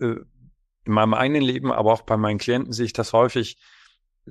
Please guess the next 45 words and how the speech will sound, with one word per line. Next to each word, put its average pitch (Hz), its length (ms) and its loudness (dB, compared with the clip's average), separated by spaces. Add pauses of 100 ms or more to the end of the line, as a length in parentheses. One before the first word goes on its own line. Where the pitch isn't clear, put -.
(480)
es - 100 -20
besteht - 300 -2
eine 139 120 -2
Gefahr 127 400 2
drin, 135 360 -2
wenn 117 120 2
wir 117 120 0
so 104 200 -2
halbgare 123 640 2
Weisheiten 110 540 0
nehmen 117 260 0
oder 117 220 0
vielleicht 113 360 0
sogar 110 260 2
verschiedene 131 440 -4
Methoden 113 440 -2
zusammenwürfeln. 113 920 -2
Und 107 240 -4
dann 110 140 2
kann 120 200 0
es 117 140 0
sein, 117 240 2
dass 113 200 -2
wir 113 80 -4
über 107 140 2
Jahre 113 380 2
rumrödeln 113 1000 -2
und 110 180 -4
es 107 80 -4
passiert - 440 -2
nicht - 160 -8
wirklich - 340 -6
was. 95 240 -2
Also 101 280 -2 (800)
wenn 107 160 2
ich 110 200 -2
wissen 120 240 0
will, 120 140 2
wie 120 80 0
ein 113 80 0
Auto 117 300 -2
funktioniert, 117 600 -2
muss 110 220 -2
ich 110 160 -4
lernen, 117 680 0